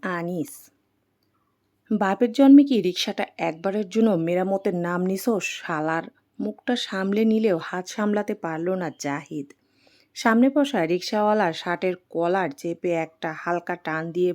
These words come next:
বসল। থতমত খেয়ে ব্রেক করল রিকশা চালক আনিস। পিছনে ঘুরে দেখল চোখ মুখ বিকৃতি করে বসে আছে জাহিদ।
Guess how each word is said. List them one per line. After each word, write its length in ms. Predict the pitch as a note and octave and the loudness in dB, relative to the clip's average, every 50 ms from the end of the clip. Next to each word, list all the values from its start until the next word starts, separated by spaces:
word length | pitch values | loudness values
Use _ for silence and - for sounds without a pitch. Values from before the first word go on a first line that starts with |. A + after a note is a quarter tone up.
| D3 - | -4 -8
বসল। 480 | C#3 C#3 C#3+ - - - D3+ D#3 C#3 - - - _ _ _ _ _ _ _ _ _ - | -10 -10 -10 -12 -14 -10 -8 -8 -8 -10 -12 -20 _ _ _ _ _ _ _ _ _ -10
থতমত 420 | - - C4+ C#4 E4+ E4+ F4+ F4+ F#4 F4+ | -2 0 2 2 2 2 2 2 2 2
খেয়ে 280 | - - D#4+ D#4 A#3+ F#3 | 2 2 4 4 4 4
ব্রেক 340 | E3 D#3 E3 F3+ F#3+ G3+ _ - | 2 0 0 0 0 -2 _ 0
করল 280 | - A#3 A3+ A3+ G#3 F3 | 2 2 4 4 4 2
রিকশা 380 | E3 E3 D#3+ - - - F#3 | 2 2 0 -2 -4 -6 -6
চালক 380 | F3+ - F3 E3 E3+ F3 E3+ - _ - | -4 -2 -2 0 0 -2 -2 -4 _ -6
আনিস। 580 | D#3+ D#3+ D#3+ D#3 E3 D#3+ C#3+ B2+ - - - _ - | -4 -4 -4 -4 -2 -4 -4 -4 -6 -12 -20 _ -10
পিছনে 460 | - D#3+ - - - E3+ E3 E3 E3 | -10 -8 -8 -8 -8 -6 -6 -6 -6
ঘুরে 300 | D#3 - F3 F3 E3+ D#3+ | -6 -6 -4 -2 -2 -2
দেখল 480 | - E3+ E3 D#3 - - F3+ F#3 D#3+ - - _ _ _ _ _ - | -2 -2 -4 -4 -4 -4 -2 -2 -2 -4 -8 _ _ _ _ _ 0
চোখ 300 | - C#4 D4 C#4+ C#4+ D#4 | 2 2 2 2 2 2
মুখ 180 | D#4 C4+ A#3 F#3+ | 2 2 0 -4
বিকৃতি 460 | F3+ F#3 F#3+ - - A3+ A#3 A3+ B3+ | -8 -8 -8 -6 -6 -4 -2 -2 -2
করে 280 | B3+ - B3+ A#3+ G#3+ F3 | 0 2 2 4 4 2
বসে 380 | D#3 E3+ E3+ E3+ - - F#3 | 0 -2 -4 -4 -4 -4 -4
আছে 220 | F#3 F3+ - - F#3 | -4 -4 -6 -8 -10
জাহিদ। 500 | D3+ E3 D#3+ D3 D#3 C#3+ E3 D3+ C3+ | -6 -4 -4 -4 -4 -4 -6 -6 -6